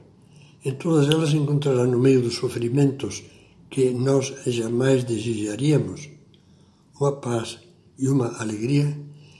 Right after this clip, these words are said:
que talvez não tenhamos experimentado nunca. Também milhares de outros santos e santas de vida simples, pessoas comuns,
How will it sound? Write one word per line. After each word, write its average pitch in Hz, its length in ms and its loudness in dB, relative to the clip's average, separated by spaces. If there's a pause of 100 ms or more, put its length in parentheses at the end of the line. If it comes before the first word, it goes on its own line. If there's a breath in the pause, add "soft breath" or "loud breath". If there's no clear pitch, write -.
(280 loud breath)
que - 120 -14
talvez 131 360 0
não 139 220 2
tenhamos 127 520 0
experimentado 117 1000 -2
nunca. 98 520 -2 (1900 soft breath)
Também 147 360 2
milhares 147 500 4
de 147 80 0
outros 135 320 -2
santos 135 360 0
e 120 80 -2
santas 131 460 -2
de 117 120 -2
vida 117 240 -4
simples, 127 580 -2
pessoas - 460 -4
comuns, 131 580 -2